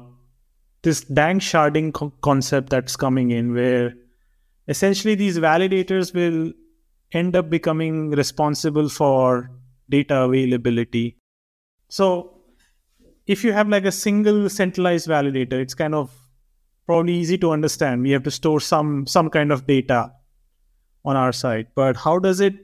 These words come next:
interact with an Obol cluster where there might be three va-, like, three different validators? Does the data now need to be replicated across all three?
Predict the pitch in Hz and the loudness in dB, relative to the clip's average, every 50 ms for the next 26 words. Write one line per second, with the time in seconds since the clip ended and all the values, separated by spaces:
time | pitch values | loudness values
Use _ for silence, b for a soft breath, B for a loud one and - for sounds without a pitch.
0 | _ _ - 170 160 156 - 170 170 165 160 - - 151 151 147 147 - _ _ | _ _ -6 -6 -4 -2 0 2 2 2 0 -2 -2 0 0 0 0 -2 _ _
1 | _ _ _ _ _ _ _ _ _ _ _ _ - 151 160 - 170 165 160 165 | _ _ _ _ _ _ _ _ _ _ _ _ -6 -6 -4 0 -2 0 2 2
2 | 165 170 165 156 165 156 143 - - - 147 135 127 127 135 135 135 143 143 143 | 2 2 2 2 2 0 0 0 -2 -2 -2 -2 0 0 0 0 0 0 0 0
3 | 139 139 139 143 - - - - 190 185 185 175 165 156 143 - _ _ _ _ | -2 -2 -4 -6 -6 -6 -4 -2 -2 0 2 4 4 2 2 0 _ _ _ _
4 | _ - 139 131 131 - - - 190 185 170 165 151 - - 160 147 143 139 139 | _ -4 -4 -4 -4 -6 -6 -4 -4 -2 0 -2 -2 0 -2 -2 -2 -2 -2 -6
5 | _ _ _ _ _ _ _ - 143 139 143 139 135 131 131 143 131 131 131 139 | _ _ _ _ _ _ _ -2 0 2 2 2 0 0 0 0 -2 -2 0 0
6 | 151 151 160 160 160 156 151 160 165 170 165 175 175 170 165 170 170 175 165 165 | 0 0 0 -4 -8 -10 -8 -2 0 2 2 2 2 0 2 0 0 0 -2 -2
7 | - - 175 160 156 151 147 - - 165 165 - 170 165 175 175 165 160 - - | -2 -2 0 2 4 2 2 2 0 -2 0 0 0 0 2 2 0 0 2 0
8 | 156 147 - 151 151 147 143 143 - - - 156 185 208 - | 0 0 0 0 0 0 0 0 -2 -4 -4 -4 -4 -4 -8